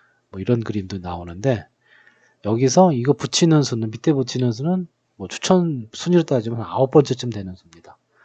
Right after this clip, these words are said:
한 사, 오프, 오프 빠졌고요. 자, 바로 움직이는 거와 받는 거 비슷했고, 바로 움직이는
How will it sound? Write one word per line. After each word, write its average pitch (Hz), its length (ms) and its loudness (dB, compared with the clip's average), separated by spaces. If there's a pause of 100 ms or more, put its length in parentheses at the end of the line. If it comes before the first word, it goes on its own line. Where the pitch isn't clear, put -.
(240)
한 - 60 -18
사, 110 160 -2
오프, 107 140 0
오프 95 80 -8
빠졌고요. 104 720 -6 (920)
자, 113 80 -4
바로 143 280 8
움직이는 143 680 4
거와 120 320 6
받는 110 400 -2
거 87 340 -10
비슷했고, 110 800 -8 (800)
바로 120 220 4
움직이는 131 720 4